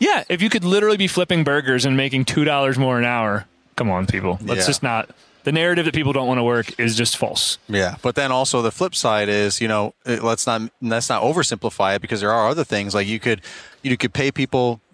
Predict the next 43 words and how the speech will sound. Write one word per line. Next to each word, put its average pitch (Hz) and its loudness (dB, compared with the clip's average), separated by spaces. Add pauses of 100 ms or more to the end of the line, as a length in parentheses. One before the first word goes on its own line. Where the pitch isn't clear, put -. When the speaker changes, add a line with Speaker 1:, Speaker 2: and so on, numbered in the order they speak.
(100)
Speaker 2:
that, 117 0
that 113 0
extra 117 0
two 127 -4
dollars 113 2
or 120 -2
whatever 110 0
it 107 0
Speaker 1:
Mm-hmm. 170 2
Speaker 2:
is, 131 2
but 117 0
if 110 -2
you 120 2
have 113 0
a 104 -4
terrible 120 0
work 131 -2
environment, 107 0
terrible 123 0
company 113 -2
culture, 123 0
if 107 -4
you're 107 0
a - -2
terrible 113 0
leader, 110 0
that 101 0
Speaker 1:
Doesn't 156 0
matter 165 0
how 165 0
much 151 0
you - 0
Speaker 2:
doesn't 127 0
Speaker 1:
pay 127 0
'em. 120 0
Speaker 2:
matter 117 0
how 107 0
much 101 -2
you - -8
pay 98 -2
'em, 90 -2
because 95 -2
Speaker 1:
Absolutely. 127 0